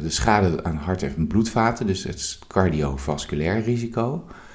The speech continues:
En risico op verdere achteruitgang van de nierfunctie, dus toename van de nierschade, met name,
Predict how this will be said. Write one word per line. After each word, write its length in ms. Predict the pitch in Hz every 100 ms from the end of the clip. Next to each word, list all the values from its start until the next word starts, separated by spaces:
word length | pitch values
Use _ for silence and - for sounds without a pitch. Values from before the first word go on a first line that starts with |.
| - - -
En 240 | 95 87
risico 340 | 95 113 - 80
op 120 | -
verdere 320 | 104 104 90
achteruitgang 720 | - - 78 78 104 120 120
van 120 | 123
de 80 | 120
nierfunctie, 840 | 123 123 120 117 117 - 135 143 -
dus 240 | - -
toename 540 | - 123 110 92 78 80
van 200 | 87 76
de 60 |
nierschade, 720 | 78 82 95 98 104 104 120
met 200 | 113 87
name, 440 | 82 85 87 85